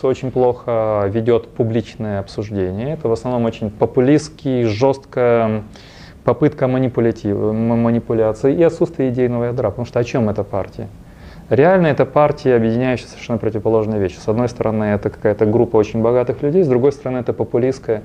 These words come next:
социальная доктрина, много-много давать социальных пособий, много-много поддерживать, чтобы привлекать людей на свою сторону. Я недавно видел выступление Вакарчука во Львове, это совсем уже стало, но, ну, мне очень больно, что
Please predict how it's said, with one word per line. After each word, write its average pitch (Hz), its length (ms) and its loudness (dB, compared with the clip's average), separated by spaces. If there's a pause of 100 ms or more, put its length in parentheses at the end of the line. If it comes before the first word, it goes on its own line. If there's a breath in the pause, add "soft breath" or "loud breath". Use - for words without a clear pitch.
(500 loud breath)
социальная 143 640 2
доктрина, 123 600 0
много-много 123 840 2
давать 117 380 2
социальных 110 560 -4
пособий, 101 480 -2
много-много 107 540 0
поддерживать, 101 680 -4
чтобы 95 320 -12 (720 loud breath)
привлекать 131 460 2
людей 127 180 0
на 117 100 -2
свою 107 220 -8
сторону. 101 380 -10 (400 loud breath)
Я 127 80 4
недавно 135 360 4
видел 131 200 4
выступление 120 640 -2
Вакарчука 110 560 0
во 107 100 4
Львове, 113 320 2
это 104 400 0
совсем 113 380 -4
уже 104 160 -2
стало, 98 400 -2
но, 98 260 -4 (600 loud breath)
ну, 101 400 -2
мне 127 180 4
очень 123 300 0
больно, 165 320 4
что 110 500 0